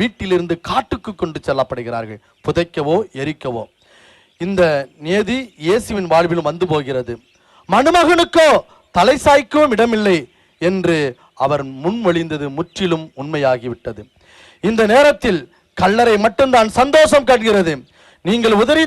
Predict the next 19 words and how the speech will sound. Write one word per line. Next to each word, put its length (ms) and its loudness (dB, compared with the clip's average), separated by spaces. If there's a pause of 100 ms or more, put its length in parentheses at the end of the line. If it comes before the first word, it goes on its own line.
(120)
தள்ளிய 220 2 (100)
இயேசுவை 480 4 (560)
நான் 340 2 (120)
ஏற்றுக்கொள்ளுகிறேன். 720 -2 (460)
கடவுளின் 440 2
உடலை 280 4 (160)
காத்திட 360 2 (480)
பேற்றினை 500 2 (400)
என்னில் 300 -2 (180)
பெருமை 280 4
கொள்ளுகிறது. 540 2 (560)
இயேசு 340 4 (120)
என்ற 160 0 (1000)
சரித்திரத்தை 600 2 (120)
தனக்குள் 400 2 (160)
தாங்கி 360 0 (500)
இக்கல்லறை 520 2 (160)
காவியம் 360 2
படைக்கிறது. 500 -2